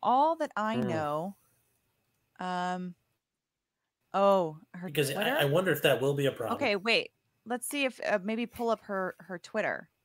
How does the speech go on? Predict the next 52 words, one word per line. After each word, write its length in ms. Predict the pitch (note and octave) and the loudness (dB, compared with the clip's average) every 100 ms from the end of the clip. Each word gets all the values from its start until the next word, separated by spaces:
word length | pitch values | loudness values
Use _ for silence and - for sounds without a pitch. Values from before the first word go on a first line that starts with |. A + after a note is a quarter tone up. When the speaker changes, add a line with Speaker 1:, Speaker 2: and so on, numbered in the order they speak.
| _ - | _ -10
Speaker 1:
Um, 320 | F3 E3 D#3+ | -6 -6 -6
I 80 | E3+ | -8
just 180 | F3+ - | -8 -8
got 140 | F3 | -8
a 80 | D#3 _ | -8 _
text 320 | - E3+ - - | -12 -12 -12 -10
from, 260 | D#3+ D3 - | -10 -10 -14
from 160 | E3 D#3+ | -14 -14
Mister 240 | E3 D#3+ | -12 -4
Bites 460 | D3 C3 C3 - - _ _ _ - | -2 -2 -4 -14 -20 _ _ _ -6
about 320 | E3 D#3 - | -2 -2 0
that. 260 | C#3 C3+ - _ _ _ _ G3 | 0 0 -4 _ _ _ _ 6
Oh, 280 | F#3 D#3 - | 8 8 4
no! 320 | F3 D3 C3+ - | 0 2 2 0
Oh, 120 | D3+ | 0
I 100 | D3+ | 0
don't 140 | C#3+ | 0
know. 240 | C#3 C3+ C#3 | -4 -4 -4
Speaker 2:
<laughs> 40 | |
Speaker 1:
Oh, 80 | D#3+ | -2
I 60 | D#3 | -2
don't 120 | D#3 | -2
know 80 | D3 | -4
if 80 | - | -6
he's 160 | D3+ | -6
actually 440 | C#3+ C#3 C#3+ C3+ C3+ _ | -6 -6 -10 -10 -12 _
seen 360 | - D#3 C3+ C3+ | -14 -10 -10 -10
her. 160 | - | -8
Okay, 180 | - C#3 | -8 -6
never 220 | C3 C3 | -8 -8
mind. 200 | B2+ - C3+ - _ | -8 -10 -12 -20 _
He 80 | G3 | -4
said, 240 | F3+ - - | 0 0 0
he 80 | F#3 | 0
said, 180 | F#3+ D3+ | 0 0
Speaker 2:
<laughs> 100 | E3+ | 6
Speaker 1:
"Look, 220 | A#3 A#3+ - | 6 4 2
look 220 | G#3 B3 | 2 2
for 160 | - G#3+ | 4 4
her 120 | F#3+ | 6
Twitter. 320 | - F3 D3+ | 4 4 4
Look 160 | D3 F#3+ | 4 0
for 120 | G3+ | 0
her 120 | G3 | 0
social 300 | F#3+ F#3 E3 D#3+ | 2 -2 -2 -6
media 320 | D3+ D3+ D3+ | -6 -4 -4
stuff. 240 | - C#3 | -2 -4
That 80 | D3 | -4
maybe 240 | D3+ D#3+ | -4 -4
she 160 | E3 E3 | -6 -8
posted 400 | - D3+ D3 C#3+ | -6 -6 -6 -10
something." 220 | D3 C#3 | -8 -8